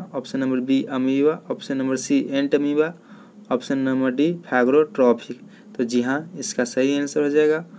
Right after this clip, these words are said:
ऑप्शन नंबर सी, एंटमीबा। तो चलिए अगले प्रश्न की ओर चलते हैं फिर से।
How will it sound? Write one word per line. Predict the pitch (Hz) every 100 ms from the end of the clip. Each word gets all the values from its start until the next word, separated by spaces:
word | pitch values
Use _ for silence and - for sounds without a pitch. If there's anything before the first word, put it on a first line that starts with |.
| - - -
ऑप्शन | 123 - 139
नंबर | 135 131 131
सी, | 131 - 160 185 - - - -
एंटमीबा। | 147 170 170 147 127 123 117 113 - - - _ _ _ _ _ _ _ _ _ - - - - - - - _ - _ - - _ -
तो | 131
चलिए | - 143 156
अगले | 139 131 131
प्रश्न | 139 123 147
की | 139
ओर | 147 135
चलते | 139 135
हैं | 147 139
फिर | 151 143
से। | -